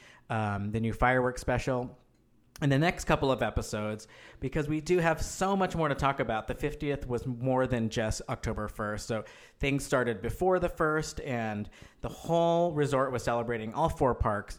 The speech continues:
even the resorts, and of cl-, including us, we were excited about it. So can't wait to discuss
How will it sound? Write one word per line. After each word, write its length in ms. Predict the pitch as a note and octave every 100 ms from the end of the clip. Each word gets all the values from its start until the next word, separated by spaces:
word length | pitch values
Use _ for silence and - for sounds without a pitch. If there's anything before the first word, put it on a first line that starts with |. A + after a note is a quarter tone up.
| -
even 240 | D3+ E3
the 100 | D#3+
resorts, 600 | D3+ C3 A2+ G2+ G#2 - - - -
and 100 | B2+ A2+
of 100 | -
cl-, 140 | D3+ - -
including 400 | B2 F#3 E3+ C#3+
us, 300 | B2+ D3 -
we 100 | A#2+
were 120 | A2+
excited 380 | - A2+ G2+ G2+
about 260 | G2 F#2
it. 180 | F#2+ F#2 - - -
So 480 | - - A2 G#2 G#2 -
can't 280 | - D3 D3+
wait 360 | C#3 A#2+ A#2+ -
to 100 | A#2
discuss 480 | A2 - G#2+ G2